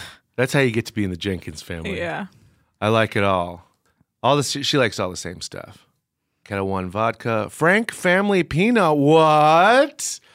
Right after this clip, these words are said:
Speaker 1: that an ad?
Speaker 2: They love Frank's
Speaker 1: Do they
Speaker 2: family
Speaker 1: own
Speaker 2: Pinot.
Speaker 1: Frank family Pinot?
Speaker 2: There's a,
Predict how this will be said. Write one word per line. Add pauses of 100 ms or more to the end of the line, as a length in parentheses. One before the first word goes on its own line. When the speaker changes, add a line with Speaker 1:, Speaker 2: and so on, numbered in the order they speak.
(340)
Speaker 1:
that
an
ad? (500)
Speaker 2:
They
love
Frank's
Speaker 1:
Do
they
Speaker 2:
family
Speaker 1:
own
Speaker 2:
Pinot.
Speaker 1:
Frank
family
Pinot?
Speaker 2:
There's
a,